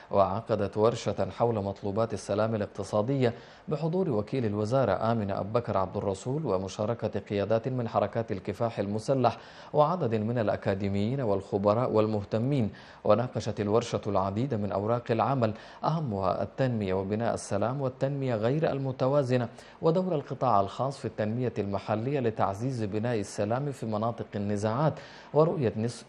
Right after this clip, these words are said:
ورؤية نسوية لاقتصاديات السلام، وتقسيم الموارد المالية بين مستويات الحكم في السودان.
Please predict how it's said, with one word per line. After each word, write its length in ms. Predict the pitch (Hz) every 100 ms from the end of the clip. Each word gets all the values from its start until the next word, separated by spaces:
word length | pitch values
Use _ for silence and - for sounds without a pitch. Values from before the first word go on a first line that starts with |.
| -
ورؤية 540 | 107 127 - 120 104 101
نسوية 600 | 90 101 - 117 151 135
لاقتصاديات 880 | 107 - 110 - 104 101 107 120 107
السلام، 480 | - 110 127 143 123 - - -
وتقسيم 500 | 156 165 - 220 202
الموارد 460 | 156 151 160 147
المالية 420 | 139 120 120 131 120
بين 280 | 117 123 107
مستويات 640 | 98 - 104 104 117 -
الحكم 400 | 95 - 101 98
في 80 | 92
السودان. 380 | 92 - 92